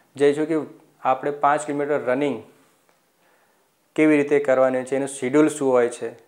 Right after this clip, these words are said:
વર્કઆઉટ કેવી રીતે કરવાનું હોય છે, એ આપણે હવે આગળ જોઈશું. હવે મિત્રો આપણે આગળ જોઈશું કે પાંચ કિલોમીટર રન બિગનર્સ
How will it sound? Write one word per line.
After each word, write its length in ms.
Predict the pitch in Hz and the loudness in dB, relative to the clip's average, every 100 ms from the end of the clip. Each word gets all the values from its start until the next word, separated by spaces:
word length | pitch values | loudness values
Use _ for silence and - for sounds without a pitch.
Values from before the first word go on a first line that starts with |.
| _ _ - | _ _ -6
વર્કઆઉટ 440 | 123 123 - 131 | -2 0 0 -2
કેવી 240 | - 123 131 | -2 -4 -2
રીતે 200 | 135 135 | -2 -2
કરવાનું 380 | 127 127 123 120 | 0 0 -2 -4
હોય 120 | 113 | -8
છે, 180 | - 123 _ | -12 -20 _
એ 80 | 143 | 0
આપણે 240 | 127 127 | 0 2
હવે 160 | 127 147 - - | -2 -2 -10 -4
આગળ 240 | 131 127 | -2 -2
જોઈશું. 460 | 135 143 - - - _ _ _ | -4 -6 -6 -14 -20 _ _ _
હવે 220 | 131 147 | 2 4
મિત્રો 300 | 175 170 165 | 4 -2 2
આપણે 260 | 160 151 156 | 2 4 4
આગળ 240 | 143 143 | 2 0
જોઈશું 460 | 135 151 156 120 113 _ _ _ | -2 -2 -2 -10 -14 _ _ _
કે 80 | _ _ _ | _ _ _
પાંચ 320 | 156 180 - | 2 2 0
કિલોમીટર 520 | 175 165 165 156 151 143 - _ _ - | -4 -4 -2 -4 -4 -6 -12 _ _ 0
રન 240 | 156 151 | 4 4
બિગનર્સ 720 | 143 131 139 139 120 113 - | 0 -4 -2 -2 -4 -6 -12